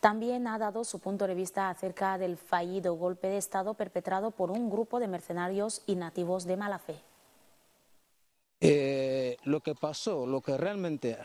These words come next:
Speaker 2: hace bien poco pasó en el Pacífico Polo, la República de Guinea Ecuatorial, sobre un posible intento de golpe de Estado, la luz, esto está a la luz de toda la gente.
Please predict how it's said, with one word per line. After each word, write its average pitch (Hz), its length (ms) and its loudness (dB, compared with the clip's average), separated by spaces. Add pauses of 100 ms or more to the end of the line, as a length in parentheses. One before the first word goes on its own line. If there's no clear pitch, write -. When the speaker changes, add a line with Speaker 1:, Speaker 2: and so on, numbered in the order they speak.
(120)
Speaker 2:
hace 156 320 0
bien 165 220 0
poco 156 240 -2
pasó 135 500 -2 (400)
en 135 140 6
el 135 100 4
Pacífico 151 540 0
Polo, 170 260 0
la 139 140 2
República 156 480 0
de 147 80 2
Guinea 135 300 2
Ecuatorial, 127 540 -2 (480)
sobre 131 380 6
un 165 220 0
posible 165 400 2
intento 156 420 0
de 147 80 0
golpe 151 320 -2
de 139 80 2
Estado, 131 460 -2 (1040)
la 139 120 10
luz, 214 480 0
esto 180 200 4
está 180 240 -2
a - 20 0
la 151 100 0
luz 180 180 0
de 160 100 2
toda 170 200 0
la 165 140 -2
gente. 160 400 -4